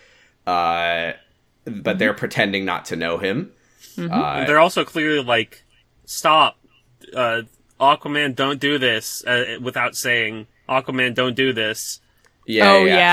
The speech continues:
Speaker 2: yeah,
Speaker 1: Th-,
Speaker 2: yeah,
Speaker 1: yeah,
Speaker 2: yeah,
Speaker 1: 'cause,
Speaker 2: yeah.
Speaker 1: 'cause, uh, uh,
Speaker 2: Mm-hmm.
Speaker 1: Orm is like, uh, "Oh, are you, are you here to kill me, even though, uh, the surface is the bad boys and we're the good boys?" And Arthur's like, "I just wanna stop the war,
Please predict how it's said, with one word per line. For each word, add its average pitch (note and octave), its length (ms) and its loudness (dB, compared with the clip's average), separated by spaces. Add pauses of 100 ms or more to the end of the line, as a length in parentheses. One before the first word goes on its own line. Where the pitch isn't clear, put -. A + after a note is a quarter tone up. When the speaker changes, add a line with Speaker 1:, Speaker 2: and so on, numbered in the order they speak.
Speaker 2:
yeah, D#3+ 40 10
Speaker 1:
Th-, E3 120 0
Speaker 2:
yeah, F#3+ 100 6
Speaker 1:
yeah, - 140 10
Speaker 2:
yeah, F3 80 2
Speaker 1:
'cause, E3 180 6
Speaker 2:
yeah. D#3 80 -2
Speaker 1:
'cause, C#3+ 260 2
uh, B2+ 40 4
uh, G#2+ 460 4
Speaker 2:
Mm-hmm. G#2+ 120 -2
Speaker 1:
Orm C#3 180 6
is A#2+ 200 4
like, G2 480 2 (560)
uh, F#2 460 4
"Oh, B2+ 200 8
are A2+ 80 6
you, A#2 420 0
are A2 120 0
you A#2 160 0
here A#2 180 2
to G#2 80 0
kill B2+ 280 6
me, C3 260 0
even A2 260 -2
though, G#2 460 2
uh, E2+ 600 -2
the G2 140 -8
surface A2+ 540 2
is G#2 160 -4
the G2+ 80 -4
bad G#2+ 260 4
boys A2 400 2
and F#2+ 120 -6
we're G2+ 120 0
the F#2+ 80 -4
good G#2 240 -2
boys?" G#2+ 460 0
And F#2 200 -4
Arthur's F#2+ 460 -4
like, D#2+ 300 -4
"I G2+ 140 2
just G#2+ 200 -6
wanna G2+ 180 -4
stop G2 380 -2
the G2+ 100 -4
war, D3+ 560 6